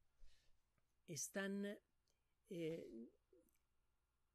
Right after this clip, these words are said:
están modificados para generar un mayor nivel de ionización, pero el filtrado no lo hacen correctamente. Y no me refiero nada más a las unidades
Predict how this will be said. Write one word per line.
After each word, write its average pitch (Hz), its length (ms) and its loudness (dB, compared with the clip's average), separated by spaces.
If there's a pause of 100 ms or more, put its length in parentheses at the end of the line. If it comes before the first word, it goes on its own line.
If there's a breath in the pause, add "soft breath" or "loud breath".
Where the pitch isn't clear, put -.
(520)
están 254 360 2
modificados 190 1040 0 (840)
para 165 240 6
generar 165 680 6
un 196 200 2
mayor 180 420 2
nivel 165 340 2
de 160 120 -2
ionización, 151 800 0 (340 loud breath)
pero 160 160 4
el 147 80 2
filtrado 165 560 0
no 156 180 -2
lo 151 220 -2
hacen 143 320 0
correctamente. 147 1080 -8 (1500 loud breath)
Y 202 80 6
no 202 120 6
me 226 80 4
refiero 214 300 2
nada 202 200 4
más 196 260 0
a 208 40 -2
las 185 200 -2
unidades 170 600 0